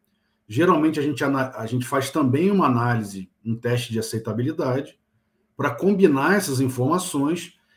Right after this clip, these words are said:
e, é, reduzir a quantidade de erro estatístico que o jar poderia proporcionar, ok?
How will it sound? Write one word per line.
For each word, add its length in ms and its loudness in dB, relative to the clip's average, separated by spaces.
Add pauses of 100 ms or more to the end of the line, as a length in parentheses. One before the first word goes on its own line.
(140)
e, 340 0
é, 140 0
reduzir 760 4
a 60 4
quantidade 540 -2
de 160 2
erro 260 2
estatístico 800 -4
que 100 -8
o 80 -2
jar 380 -4 (400)
poderia 360 -2
proporcionar, 760 -8 (220)
ok? 440 -6